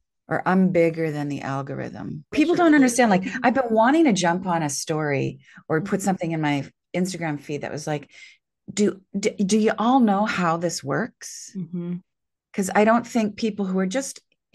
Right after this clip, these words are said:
Speaker 1: not just, but, you know, people who are consuming our self-helpy stuff realize that unless we do this, this, and this,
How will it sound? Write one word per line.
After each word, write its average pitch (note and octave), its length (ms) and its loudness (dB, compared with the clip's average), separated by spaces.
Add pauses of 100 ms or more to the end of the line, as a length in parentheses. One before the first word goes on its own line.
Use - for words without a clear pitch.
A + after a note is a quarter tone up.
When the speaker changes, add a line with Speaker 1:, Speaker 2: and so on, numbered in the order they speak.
(100)
Speaker 1:
not A3+ 280 -4
just, D3 400 -2
but, - 180 -6 (240)
you F#3+ 60 -2
know, F3+ 80 2
people A3 280 -2
who G#3 120 2
are E3+ 120 2
consuming E3+ 880 -2 (340)
our E3+ 80 -6
self-helpy F#3+ 680 0
stuff C3+ 460 -8 (420)
realize E3 1040 -2 (380)
that F3 160 0
unless G3+ 320 0
we C4+ 80 -2
do G3+ 160 -2
this, G#3 300 -4
this, G#3 240 -4
and E3+ 120 -4
this, E3+ 520 -6